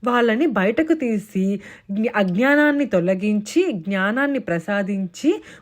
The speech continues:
మోక్షానికై నడిపిస్తుందన్నమాట అమ్మవారు. అంతేకాకుండా అమ్మవారు భద్రప్రియ అంటే మనతోనే ఉంటూ మనల్ని రక్షిస్తూ ఎంతగానో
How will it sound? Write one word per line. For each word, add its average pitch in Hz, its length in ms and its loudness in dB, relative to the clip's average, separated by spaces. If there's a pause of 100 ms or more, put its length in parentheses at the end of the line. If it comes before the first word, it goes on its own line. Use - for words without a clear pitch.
(120)
మోక్షానికై 240 1000 2
నడిపిస్తుందన్నమాట 196 1040 -4 (440)
అమ్మవారు. 175 600 0 (340)
అంతేకాకుండా 196 1000 2 (280)
అమ్మవారు 202 920 4 (400)
భద్రప్రియ 233 760 2 (440)
అంటే 196 500 0 (300)
మనతోనే 285 680 4
ఉంటూ 220 600 2
మనల్ని 214 360 0
రక్షిస్తూ 190 920 -2 (280)
ఎంతగానో 226 800 0